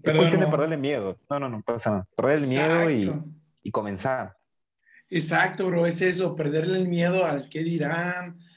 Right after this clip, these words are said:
Speaker 2: o a lo que vayan a pensar los demás de ti, ¿no? Porque sí, sí, sí, ya me acordé de, de, de esa persona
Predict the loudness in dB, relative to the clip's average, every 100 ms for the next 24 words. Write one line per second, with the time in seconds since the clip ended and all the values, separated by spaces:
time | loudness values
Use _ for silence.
0 | _ _ -2 0 2 0 -2 -4 -4 -2
1 | -2 0 -2 -2 -2 -2 -2 -2 0 -2
2 | -2 -4 -6 -8 -12 _ _ _ _ -8
3 | -4 -4 -2 0 0 -2 -4 -10 -12 -6
4 | -6 -6 -6 -4 -2 0 -2 -4 -4 -2
5 | -2 -2 -4 -6 -6 -6 -6 -8 _ -20
6 | _ -8 -2 0 0 -2 -2 -2 -2 -6
7 | -8